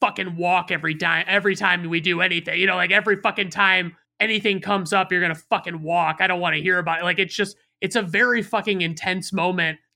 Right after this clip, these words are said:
And it's like, finally, like, he's kind of breaking free of that, like, worry that he can't be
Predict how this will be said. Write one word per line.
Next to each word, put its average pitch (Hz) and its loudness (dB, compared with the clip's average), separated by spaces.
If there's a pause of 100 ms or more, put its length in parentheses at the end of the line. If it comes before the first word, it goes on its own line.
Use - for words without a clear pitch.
And 208 0
it's 196 -2
like, 190 0
finally, 196 2
like, 160 -2 (120)
he's 175 -4 (240)
kind 220 0
of 175 -2 (280)
breaking 214 0
free 196 0
of 165 0
that, 160 -2
like, 156 -6
worry 175 2
that 156 -4
he 160 -6
can't 170 -4 (320)
be 180 -2